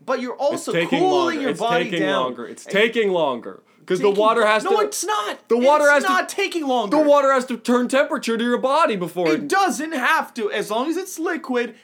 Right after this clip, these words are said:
Speaker 1: it will enter your body. If it's
Speaker 2: Of
Speaker 1: ice,
Speaker 2: course.
Speaker 1: yeah,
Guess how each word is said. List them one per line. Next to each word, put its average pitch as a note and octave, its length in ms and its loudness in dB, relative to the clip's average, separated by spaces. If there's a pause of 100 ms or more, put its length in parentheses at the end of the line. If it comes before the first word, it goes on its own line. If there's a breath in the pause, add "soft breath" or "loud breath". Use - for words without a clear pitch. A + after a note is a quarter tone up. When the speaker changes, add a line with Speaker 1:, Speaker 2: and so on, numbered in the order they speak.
Speaker 1:
it F#3 140 -4
will F#3 280 -4
enter E3+ 360 -6
your G3 160 -4
body. D#3+ 320 -4
If - 160 -14
it's E3 140 -10
Speaker 2:
Of A3 100 2
Speaker 1:
ice, F4 140 4
Speaker 2:
course. C4 420 0
Speaker 1:
yeah, C#4+ 320 -2